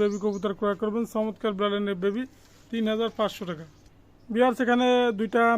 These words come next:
মায়া আছে, মাশাআল্লাহ, আপনি নিতে পারবেন, দামাদামি করবেন না। একটা শিয়ালকুটি থার্টি ফাইভ আর একটা গোল্ডেন মায়া, দুইটা মায়া নিলে only পঁচিশশো টাকা ফিক্সড,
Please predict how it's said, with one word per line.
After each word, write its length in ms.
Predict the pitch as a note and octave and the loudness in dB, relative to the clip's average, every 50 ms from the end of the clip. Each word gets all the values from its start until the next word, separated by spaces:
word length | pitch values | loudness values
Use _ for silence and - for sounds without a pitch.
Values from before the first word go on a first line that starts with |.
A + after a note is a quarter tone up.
| A3 A3+ | 2 2
মায়া 200 | A3+ A#3 A#3+ B3 B3 A3+ | 4 4 6 6 4 4
আছে, 140 | - - B3+ B3 A#3 | 4 2 2 4 4
মাশাআল্লাহ, 400 | A#3 A3 - - A3+ A#3 A#3 A#3 G#3+ | 4 2 2 2 2 4 4 2 2
আপনি 120 | - B3 A3+ A3 | 2 0 0 0
নিতে 140 | A3 F#3 - A3+ | 0 2 2 2
পারবেন, 240 | A3 G3 G3+ A#3+ B3 A#3+ G#3 | 2 4 2 2 2 2 4
দামাদামি 340 | G#3+ G#3 G#3+ G#3 G#3 G#3 G3 G#3+ | 4 4 4 4 2 0 -2 0
করবেন 220 | G#3 G#3 G#3 G#3+ A3+ | 0 2 2 4 4
না। 40 | A3+ A#3 | 2 2
একটা 120 | G3+ A#3 G#3+ - | 0 -2 -4 -4
শিয়ালকুটি 480 | - G#3+ G#3 G3+ G3 F#3 G#3+ F#3 G#3 G#3 G#3 G3+ F#3 - | 0 0 2 2 0 -2 -4 -2 -2 0 0 -2 -2 -2
থার্টি 220 | G3+ G3 F3+ G3 G3+ A3 | -2 -2 -2 0 0 2
ফাইভ 140 | A3+ B3 A#3+ - - - - - - - - - - | 2 2 2 -2 -8 -20 -20 -20 -20 -20 -16 -6 0
আর 80 | G3+ G3+ G3 | 0 0 0
একটা 140 | F3 G3+ G3+ F3 | 0 -2 -2 2
গোল্ডেন 260 | G3 G#3 G#3 G#3+ G#3+ G#3 G3+ | 2 2 4 4 2 2 2
মায়া, 140 | G#3 A3+ B3+ - - - - - - - - - F#3 | 2 2 0 -2 -8 -16 -20 -20 -20 -20 -10 -4 -4
দুইটা 180 | G3+ F3+ A#3 G#3 G#3 | 0 0 2 2 4
মায়া 160 | G#3+ G#3+ G#3+ G#3+ | 4 4 4 4
নিলে 140 | G#3+ G#3+ A3+ A3 G#3+ | 4 4 4 4 4
only 160 | G#3 G#3+ A3 F3 - | 4 2 0 0 -2
পঁচিশশো 360 | A3 F#3+ - G#3+ - - G#3 G3 | -2 -2 -2 -6 -6 -6 -4 -2
টাকা 140 | G#3 G3 A3 - - | 0 0 0 0 0
ফিক্সড, 340 | A3 G3 - - - F3+ | -2 -4 -2 -4 -8 -8